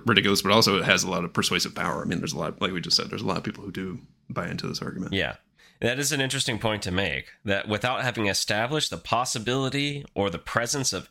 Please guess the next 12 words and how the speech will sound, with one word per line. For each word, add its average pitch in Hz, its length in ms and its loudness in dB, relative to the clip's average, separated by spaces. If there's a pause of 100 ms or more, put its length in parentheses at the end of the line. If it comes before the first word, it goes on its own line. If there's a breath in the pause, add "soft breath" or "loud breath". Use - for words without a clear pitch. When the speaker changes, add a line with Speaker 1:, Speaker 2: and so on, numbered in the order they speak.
Speaker 2:
any 156 260 2
kind 131 240 -2
of 107 100 -2
simulation 98 760 0 (680)
whatsoever, 98 920 0 (720)
we, 98 280 -2 (100)
we 98 140 0
go 104 240 0
from 92 300 0
this 90 260 0
conceived 110 880 -2
possibility 73 840 -2